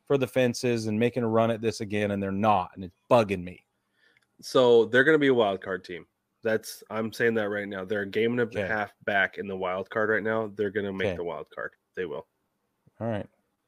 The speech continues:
Speaker 2: But again, question mark. You don't know. So
Speaker 1: Uh, you don't know.
Speaker 2: <laughs> All right,
Speaker 1: You don't
Speaker 2: let's
Speaker 1: know.
Speaker 2: go to my thumbs down. My thumbs down. I've got the Padres, Mets, Cardinals, White Sox,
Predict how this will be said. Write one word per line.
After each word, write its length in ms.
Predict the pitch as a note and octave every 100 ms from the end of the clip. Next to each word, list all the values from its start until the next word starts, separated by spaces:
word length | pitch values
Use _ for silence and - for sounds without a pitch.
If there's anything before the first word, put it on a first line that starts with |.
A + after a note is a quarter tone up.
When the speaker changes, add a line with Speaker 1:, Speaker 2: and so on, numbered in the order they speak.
| _ _ _ _ _ _ _ _ _ -
Speaker 2:
But 220 | G2+ -
again, 300 | G2 G2+ F2
question 360 | - F#2+ - F2
mark. 220 | D2+ -
You 60 | D#2
don't 100 | C#2+
know. 120 | - _ _
So 180 | _ F#2 _ - -
Speaker 1:
Uh, 160 | F#2
you 200 | F2 F#2+
don't 140 | G#2 A2
know. 180 | B2 -
Speaker 2:
<laughs> 20 | A#3
All 1400 | A3 - - - - - - - - _ - - - C#3+
right, 80 | B2
Speaker 1:
You 60 |
don't 140 | B2+ A#2
Speaker 2:
let's 40 |
Speaker 1:
know. 40 | A#2+
Speaker 2:
go 80 | D3+
to 60 |
my 120 | D3+ C#3
thumbs 320 | C#3 B2+ A2
down. 260 | A2 G2
My 160 | G#2 B2+
thumbs 300 | C3+ C3+ A#2
down. 220 | A2 G#2
I've 120 | A#2+
got 160 | C#3+ F3+
the 60 | D#3+
Padres, 600 | - C#3+ C#3+ C#3+ C#3+ C3+
Mets, 340 | B2 A#2+ A#2+
Cardinals, 640 | - C#3+ C3 B2 B2 B2 - - - _ -
White 380 | G#2+ B2+ C3
Sox, 440 | - G#2 F#2+ F#2